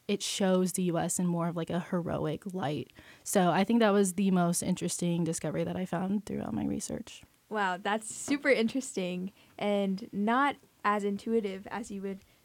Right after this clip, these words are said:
Speaker 2: um, as you would imagine how, um, the U S would be friendlier to immigrants from countries that they're not as friendly diplomatically with. That's super interesting.
Speaker 1: Yeah, yeah.
Speaker 2: So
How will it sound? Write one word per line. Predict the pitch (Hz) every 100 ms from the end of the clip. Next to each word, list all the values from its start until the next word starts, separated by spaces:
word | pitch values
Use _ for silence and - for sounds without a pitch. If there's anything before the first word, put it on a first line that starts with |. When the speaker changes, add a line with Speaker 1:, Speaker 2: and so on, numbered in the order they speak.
| _
Speaker 2:
um, | - 202 -
as | - 214 202
you | 220
would | 214
imagine | 190 196 233 220 190 190 202 - _
how, | - 196 190 190 202 - _
um, | 214 202 190 - - _ _
the | -
U | 208
S | 208 214
would | 196
be | 196
friendlier | - 208 208 202 196 190
to | -
immigrants | - 190 196 196 190 - - - - _
from | _ 208 190 190 185 - -
countries | 202 196 202 190 196 - -
that | 202 185 -
they're | - 190
not | 190 190 190 -
as | 196 214 -
friendly | - 202 - - 220
diplomatically | - 190 190 175 202 - -
with. | - -
That's | - -
super | 277 240 208
interesting. | - 196 208
Speaker 1:
Yeah, | 196 175 208 180
yeah. | 208 185 175 _
Speaker 2:
So | - 294 269 269 254